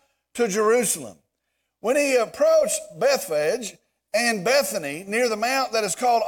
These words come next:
Olivet, he sent two of the disciples, saying, 'Go into the village ahead of you. There, as you enter, you will find a colt tied on which no one has ever sat. Untie it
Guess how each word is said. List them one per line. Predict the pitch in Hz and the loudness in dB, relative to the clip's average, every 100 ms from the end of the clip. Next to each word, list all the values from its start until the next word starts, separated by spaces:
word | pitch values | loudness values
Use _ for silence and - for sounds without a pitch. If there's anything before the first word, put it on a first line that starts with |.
| 214 | 2
Olivet, | 269 254 165 120 143 - _ _ _ _ _ _ | 4 2 0 -6 -6 -8 _ _ _ _ _ _
he | 254 285 254 | -4 -4 -2
sent | - 311 311 - - | -2 0 -2 -2 -4
two | 320 339 | -2 0
of | 269 | -2
the | |
disciples, | 247 214 285 240 - 190 - | -4 -4 -2 -2 -2 -4 0
saying, | 233 254 247 214 | 0 0 -2 -2
'Go | 285 330 | 0 0
into | 311 262 | 0 -2
the | 240 | -4
village | 202 269 240 214 | 0 2 2 2
ahead | 196 247 | 2 4
of | 226 165 | 2 -2
you. | 135 170 208 _ _ _ _ _ | -6 -6 -8 _ _ _ _ _
There, | 208 294 320 302 | 0 4 4 4
as | 254 254 226 | 4 2 0
you | 214 226 | -2 -4
enter, | 233 302 208 185 | -2 -2 -2 -6
you | 214 269 | -4 0
will | 269 | 0
find | 254 254 233 | 0 0 2
a | 214 180 | 0 -2
colt | - 294 190 - | 0 2 4 0
tied | - 254 294 285 | -4 -4 0 0
on | 247 220 220 220 208 - _ _ | 2 4 4 2 0 -10 _ _
which | 208 220 208 | -2 -2 0
no | 262 | 2
one | 277 247 | 2 2
has | 220 220 | -4 -2
ever | 226 220 202 | -2 0 -2
sat. | - 220 208 131 - _ _ _ _ _ | -2 0 2 0 -4 _ _ _ _ _
Untie | 233 240 196 320 339 285 156 | 0 2 0 -2 0 2 2
it | 170 233 | 0 -2